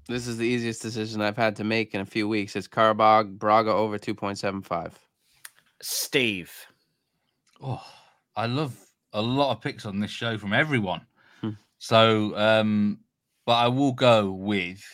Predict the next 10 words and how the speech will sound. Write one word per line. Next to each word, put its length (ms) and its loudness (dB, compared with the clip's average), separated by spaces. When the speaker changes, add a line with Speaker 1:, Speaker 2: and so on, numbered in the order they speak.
Speaker 3:
the 500 -10
Benfica, 720 0
Toulouse 360 0
Benfica 560 -6
over 240 -8
two 160 -14
point 260 -16
seven 220 -16
five. 240 -14
Speaker 2:
Will? 220 4